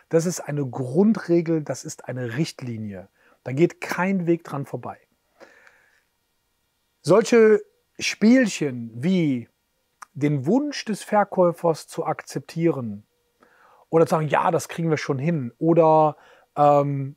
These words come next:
„Ja, wir probieren das einfach mal“, das machen Schwächlinge. Das machen Leute, die keine Ahnung haben. Das machen Leute, die keine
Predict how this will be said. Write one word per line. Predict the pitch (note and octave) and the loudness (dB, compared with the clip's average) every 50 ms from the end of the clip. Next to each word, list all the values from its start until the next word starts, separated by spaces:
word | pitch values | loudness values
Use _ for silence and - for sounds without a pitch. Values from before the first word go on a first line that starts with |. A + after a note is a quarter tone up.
| _ | _
„Ja, | _ B2+ C#3+ D#3+ D#3+ | _ 0 2 4 4
wir | E3+ | 2
probieren | D#3 - - D#3+ C#3 D#3+ F#3+ G3+ F#3+ E3 | 0 0 -4 -2 0 2 2 2 2 2
das | D3+ C#3 - - | 0 -2 -4 -6
einfach | C#3 C3 B2 - B2+ A2 | -10 -12 -10 -10 -12 -12
mal“, | A#2 A2 G#2 G2 G2 G2+ - _ _ _ _ _ _ _ _ _ _ _ _ _ _ _ _ _ _ _ | -10 -12 -12 -12 -14 -18 -20 _ _ _ _ _ _ _ _ _ _ _ _ _ _ _ _ _ _ _
das | E3 E3+ G3+ A#3 A#3 - - - - _ _ _ | 0 2 2 2 0 0 -8 -14 -16 _ _ _
machen | _ C3 C3+ D3 E3 F3 E3+ - - E3+ E3+ E3 - _ _ _ | _ -8 0 2 2 2 2 0 -2 -2 -2 -4 -8 _ _ _
Schwächlinge. | _ - - - - C3 D3+ F#3+ F#3 - D#3+ D3 C3 A#2+ A2+ G#2+ G2+ _ _ _ _ _ _ _ _ | _ -8 -8 -6 -4 -2 -2 -2 -2 -2 -4 -4 -4 -6 -8 -12 -14 _ _ _ _ _ _ _ _
Das | - D3 C#3+ - | -6 -6 -4 0
machen | E3+ F#3 F3+ - F3 D#3+ D3 D3 C#3+ D3 | 0 0 0 0 -4 -2 0 0 0 4
Leute, | D3 F3+ G3 G3 - - D3+ D#3+ F#3+ G#3+ - _ _ _ _ _ _ | 4 4 4 2 0 -2 -2 -2 -2 -4 -8 _ _ _ _ _ _
die | D3 | -10
keine | - - - F3 E3 D#3+ - _ _ _ | -8 -4 -4 -4 -4 -4 -6 _ _ _
Ahnung | - E3+ F#3+ F#3+ F#3 F3+ E3 C3+ B2+ | 0 2 2 2 2 0 0 -2 -6
haben. | C3 A#2+ A#2 A#2 A2 A2 - _ _ _ _ _ _ _ _ _ _ _ _ | -10 -10 -10 -12 -16 -18 -20 _ _ _ _ _ _ _ _ _ _ _ _
Das | - D3 - | -6 -4 0
machen | D#3+ F#3 F#3+ F#3+ E3+ E3 | 0 0 0 0 0 0
Leute, | D#3 D3+ D#3 E3 F3 F#3 F3+ - E3 | 2 4 6 6 6 4 2 -2 -6
die | C#3 C3+ C3+ | -6 -6 -8
keine | - - - E3 D#3 D3+ D#3 D#3+ D#3+ | -10 -6 -6 -6 -4 -2 -4 -4 -4